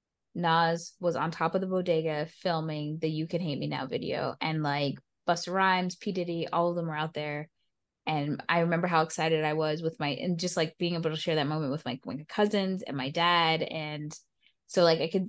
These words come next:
look at that video and always remember it. It, that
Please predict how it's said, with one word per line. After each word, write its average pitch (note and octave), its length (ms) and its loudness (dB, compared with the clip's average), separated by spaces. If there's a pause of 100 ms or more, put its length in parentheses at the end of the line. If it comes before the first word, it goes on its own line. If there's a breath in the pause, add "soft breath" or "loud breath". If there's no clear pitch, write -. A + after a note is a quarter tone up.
look G#3 240 2
at G#3+ 80 2
that F3 160 -2
video E3 260 -2
and D#3+ 80 -6
always D#3 300 -2
remember C#3+ 300 -6
it. - 180 -12 (400)
It, F#3+ 120 -10 (760)
that D3 240 0